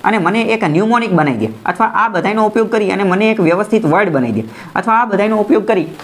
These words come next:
અને એક short story બનાવી દે. એટલે તમે એના આધારે જે છે એ આ યાદ રાખી શકશો. તો ટૂંકમાં આટલી જે છે એ એવી વસ્તુ છે કે જે તમને fact યાદ રાખવામાં જે છે એ ઘણી મદદ કરશે. ફરીથી એકવાર બધે બધી હું તમને કહી દઉં કે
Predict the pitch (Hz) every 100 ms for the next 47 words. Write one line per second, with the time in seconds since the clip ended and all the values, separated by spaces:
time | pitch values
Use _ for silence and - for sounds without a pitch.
0 | - - 196 208 208 - 202 208 190 196
1 | 196 143 113 110 90 - - - - -
2 | - - - 208 196 202 202 165 196 175
3 | 143 170 170 165 156 - 165 147 147 156
4 | 131 139 131 - 120 107 - - - -
5 | - - - - 208 226 240 233 226 -
6 | 196 220 226 202 202 220 160 196 196 208
7 | 196 185 170 170 165 160 180 180 196 190
8 | 196 185 - 190 175 156 170 165 165 170
9 | 165 165 123 165 170 160 170 175 135 147
10 | 139 - - - - - - - - -
11 | - - - - - - - - - -
12 | - - - 202 226 226 226 190 190 208
13 | 160 180 185 180 180 175 175 175 170 151
14 | 165 160